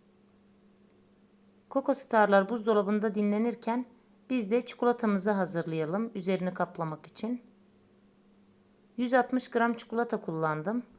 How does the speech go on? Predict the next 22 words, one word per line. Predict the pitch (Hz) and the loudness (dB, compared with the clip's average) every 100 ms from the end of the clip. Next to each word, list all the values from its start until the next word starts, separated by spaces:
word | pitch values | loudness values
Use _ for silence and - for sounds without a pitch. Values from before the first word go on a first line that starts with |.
| - | 0
Altmış | 196 214 - 226 240 | 2 2 0 -2 -2
gramı | - 196 185 170 | 2 2 4 0
bitter, | 220 - 226 262 - - _ _ _ _ | -4 -4 0 0 -2 -16 _ _ _ _
yüz | 240 247 202 | -4 -2 2
gramı | 196 214 226 208 | 4 4 2 0
ise | 180 262 254 | 0 -2 -2
sütlü | 214 214 220 | -6 -8 -8
çikolataydı. | - 170 170 - 160 156 | -8 -4 -4 -2 -4 -2
Siz | 220 254 214 | -4 -4 -4
dilerseniz | 226 233 214 - 190 196 | 0 2 2 0 -4 -2
hepsini | 226 226 208 214 | -4 -4 -4 -4
sütlü | 214 196 220 202 | -4 -8 -4 -4
de | |
kullanabilirsiniz | 202 196 185 185 170 160 - 185 190 190 | -4 -2 0 0 -2 -6 -6 -6 -6 0
veya | 208 196 202 | 2 4 4
bitter | 190 190 170 151 147 | 2 -4 -2 -2 -2
de. | 208 240 - _ _ _ _ _ _ _ _ _ _ _ _ _ _ _ - | -4 -6 -16 _ _ _ _ _ _ _ _ _ _ _ _ _ _ _ -8
Bu | 285 | -2
şekilde | 269 220 202 233 214 | -2 0 2 4 4
benmari | 220 233 226 | 2 2 2
usulü | 220 214 214 226 | 0 -2 -2 0
eritelim. | 226 214 220 175 220 | 2 0 -2 -4 -4